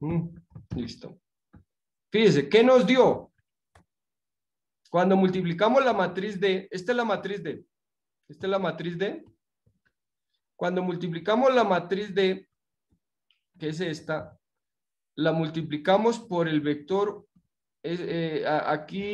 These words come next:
eh, cero coma cero uno. En matemática, en este programa no se pueden poner así como,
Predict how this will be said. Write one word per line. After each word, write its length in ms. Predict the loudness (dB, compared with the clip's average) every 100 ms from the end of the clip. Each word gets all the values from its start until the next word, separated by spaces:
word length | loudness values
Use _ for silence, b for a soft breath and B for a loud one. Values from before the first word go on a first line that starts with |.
| -2 0 0 0 -2 -8 -8
eh, 540 | -6 -2 0 0 0 -2
cero 340 | -2 0 0
coma 260 | -2 0 0
cero 220 | 0 -4
uno. 140 | -4
En 100 | -2
matemática, 600 | 0 0 2 0 -2 -4
en 100 | -4
este 220 | -6 -6 -6
programa 480 | -4 -2 -2 -2
no 100 | -4
se 140 | -4 -6
pueden 260 | -6 -6
poner 320 | -6 -6 -4 -4
así 260 | -4 -8
como, 480 | -8 -6 -4 -6 -10